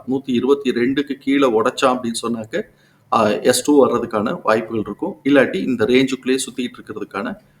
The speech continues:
வாய்ப்புகள் இருக்கும். ஏன்னா ஃப்ளாட்டா இருக்கிறதுனால இந்த ரேஞ்சுக்குள்ளேயே ஒருவேளை சுத்துறானா அப்படிங்கிறத பார்க்கணும். But anyway,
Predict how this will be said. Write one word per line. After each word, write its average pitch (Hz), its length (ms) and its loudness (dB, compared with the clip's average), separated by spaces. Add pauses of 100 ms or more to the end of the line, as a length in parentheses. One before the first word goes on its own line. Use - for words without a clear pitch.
(120)
வாய்ப்புகள் 113 380 2
இருக்கும். 104 260 -4
ஏன்னா 120 200 0
ஃப்ளாட்டா 127 240 4
இருக்கிறதுனால 120 520 2
இந்த 120 180 2
ரேஞ்சுக்குள்ளேயே 127 500 2
ஒருவேளை 113 360 0
சுத்துறானா 113 460 -2 (100)
அப்படிங்கிறத 107 460 -6 (120)
பார்க்கணும். 117 440 0 (460)
But - 40 -2
anyway, 156 540 4